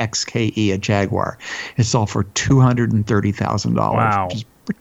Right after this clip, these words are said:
Speaker 1: pretty good money.
Speaker 2: Yeah, you're gonna spend almost that much in the shop. <laughs>
Speaker 1: Yeah, <laughs> well, this, this one's, this one's not gonna be driven a lot. I don't think it's gonna, I think it's gonna be sitting in somebody's, you know,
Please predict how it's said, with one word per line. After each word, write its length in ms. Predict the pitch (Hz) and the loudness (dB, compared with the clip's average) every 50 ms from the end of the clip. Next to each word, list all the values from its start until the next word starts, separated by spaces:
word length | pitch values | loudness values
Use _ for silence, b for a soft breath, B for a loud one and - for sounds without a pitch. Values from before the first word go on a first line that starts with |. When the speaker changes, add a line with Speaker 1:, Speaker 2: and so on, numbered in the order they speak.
| _ _ _ | _ _ _
Speaker 1:
pretty 240 | - 165 202 - 156 | -6 -6 -2 0 0
good 240 | 147 - 156 151 135 | 2 4 4 6 6
money. 420 | 139 139 147 165 151 104 98 95 - | 6 6 6 6 4 2 2 0 0
Speaker 2:
Yeah, 220 | - 208 240 254 214 | 0 2 2 4 4
you're 200 | 131 127 143 156 | 2 2 4 4
gonna 100 | 147 123 | 4 2
spend 300 | - - 139 151 156 156 | 2 0 0 2 2 2
almost 360 | 165 196 220 190 131 - - | 4 4 4 4 2 2 2
that 180 | 156 131 - | 2 2 4
much 300 | 135 147 147 151 - - | 4 2 2 2 2 2
in 100 | - 151 | 2 4
the 60 | 131 147 | 4 4
shop. 440 | - - - 214 220 196 - - - - | 2 2 2 2 2 2 2 0 0 -2
<laughs> 40 | - - - - - - - B B B B B B B B B B B | -2 -10 -20 -20 -20 -20 -20 B B B B B B B B B B B
Speaker 1:
Yeah, 440 | B 139 139 160 - - 131 104 - - | B 4 4 4 6 4 4 4 2 4
<laughs> 40 | |
well, 360 | 170 170 160 185 190 185 - B B 117 117 107 B - | 4 4 4 4 2 0 -2 B B -10 -10 -12 B 0
this, 160 | - 175 185 | 2 2 4
this 260 | 170 147 185 180 - | 4 4 4 4 4
one's, 320 | 190 202 190 185 143 127 135 156 165 151 143 | 2 2 4 4 4 4 2 2 2 2 4
this 200 | 156 180 175 - | 4 2 2 2
one's 180 | 196 180 147 | 4 4 4
not 160 | 143 151 143 - | 4 4 2 2
gonna 120 | 147 135 | 2 4
be 100 | 127 123 | 4 4
driven 300 | 110 135 123 110 120 113 | 4 4 4 4 2 0
a 60 | 107 | 2
lot. 200 | 101 92 101 117 | 0 0 0 0
I 80 | 117 117 | 0 0
don't 180 | 123 131 127 | 2 2 2
think 200 | 113 139 127 120 | 2 2 0 2
it's 160 | 123 120 120 120 | 2 0 0 0
gonna, 160 | 117 113 113 | 2 2 2
I 40 | 117 | 2
think 140 | 127 120 | 2 0
it's 80 | 127 - | 0 0
gonna 160 | - 127 117 | 2 0 2
be 140 | 110 113 107 | 2 2 2
sitting 320 | - - 131 110 107 110 | 4 4 2 4 4 4
in 100 | 107 104 | 2 2
somebody's, 480 | 101 - 120 104 110 107 104 98 98 107 | 2 2 0 0 2 2 0 2 2 2
you 80 | 107 104 | 2 2
know, 240 | 104 107 101 - | 2 0 -2 -4